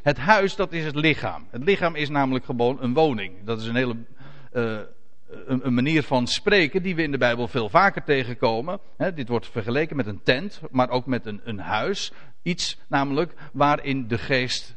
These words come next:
woont. En dan de wachters van het huis. Letterlijk staat er trouwens niet de wachters, maar de vasthouders.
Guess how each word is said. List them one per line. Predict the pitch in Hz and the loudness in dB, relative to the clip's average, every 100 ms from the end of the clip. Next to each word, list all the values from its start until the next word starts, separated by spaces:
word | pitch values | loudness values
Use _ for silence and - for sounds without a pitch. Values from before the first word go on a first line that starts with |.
| - | -4
woont. | 101 117 87 - - - - - - - - - - - - - - - - | 2 2 2 -8 -10 -10 -10 -10 -10 -10 -10 -10 -10 -10 -8 -8 -10 -10 4
En | 180 165 156 | 6 6 8
dan | 160 135 | 6 6
de | 127 | 6
wachters | 208 214 - 220 | 6 4 2 2
van | - 170 | 4 2
het | 131 | 6
huis. | 131 151 | 6 6
Letterlijk | 175 226 190 - | 4 4 2 4
staat | 175 151 | 4 4
er | 147 | 2
trouwens | 160 147 127 | 4 4 2
niet | 135 131 | -2 -2
de | 107 | 2
wachters, | 139 196 185 170 | 2 2 0 0
maar | 151 117 | 2 2
de | |
vasthouders. | - - 247 - 127 120 101 143 254 - - | 0 2 4 2 4 4 4 2 2 0 -2